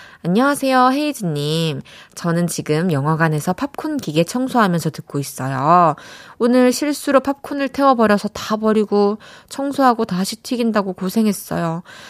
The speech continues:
그래도 오늘 게스트로 아이엠님 나온다고 해서 우울한 거 해소하려고 바로 달려왔어요. 수고했다고 말해주세요. 사랑해요." 음, 수고했어요. 이게 일 두 번 하는 게 제일 힘든 건데 두 번 했어. 그래도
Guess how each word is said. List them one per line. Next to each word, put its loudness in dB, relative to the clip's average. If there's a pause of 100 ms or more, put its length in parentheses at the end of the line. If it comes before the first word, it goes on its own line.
(160)
그래도 2
오늘 2
게스트로 -2
아이엠님 4
나온다고 0
해서 2 (280)
우울한 2
거 -4
해소하려고 0
바로 -2
달려왔어요. -2 (300)
수고했다고 0
말해주세요. -4
사랑해요." 0 (480)
음, -10
수고했어요. 0
이게 -2
일 6
두 0
번 6
하는 0
게 2
제일 4
힘든 -2
건데 2 (400)
두 -6
번 2
했어. -6
그래도 4